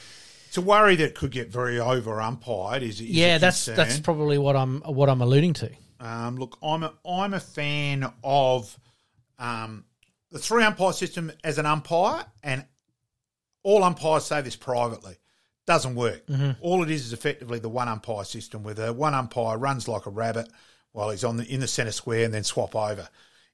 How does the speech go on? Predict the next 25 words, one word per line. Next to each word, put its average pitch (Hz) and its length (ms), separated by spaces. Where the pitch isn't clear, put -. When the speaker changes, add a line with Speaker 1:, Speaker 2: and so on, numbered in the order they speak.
Speaker 1:
If 226 220
we 359 120
could 262 220
get 220 240
the 156 80
connection 139 720
sorted 127 480
out, 120 240
the - 60
switchovers, 110 760
Speaker 2:
Mm-hmm. 147 220
Speaker 1:
four 185 320
can 156 160
work 143 260
better 123 200
than 107 160
three, 123 460
but 143 380
Speaker 2:
Mm-hmm. 156 240
Speaker 1:
I've 107 80
yet 120 280
to - 140
see 139 680
it. 160 260
Speaker 2:
Yep. - 160